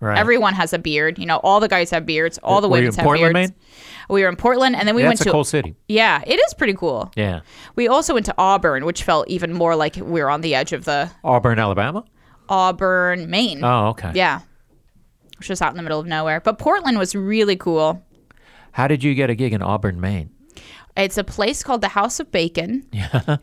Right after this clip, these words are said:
Speaker 2: And, um, it is, it's, it was actually a great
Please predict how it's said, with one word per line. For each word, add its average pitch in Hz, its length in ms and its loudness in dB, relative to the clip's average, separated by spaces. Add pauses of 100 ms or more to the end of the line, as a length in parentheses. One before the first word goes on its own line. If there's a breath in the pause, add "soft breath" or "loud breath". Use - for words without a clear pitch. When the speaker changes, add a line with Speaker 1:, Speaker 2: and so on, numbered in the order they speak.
Speaker 2:
And, 190 520 0
um, 170 500 2
it 185 240 -2
is, 190 260 0
it's, 240 200 -2
it 254 80 4
was 269 160 0
actually 311 340 0
a 208 60 0
great 202 360 0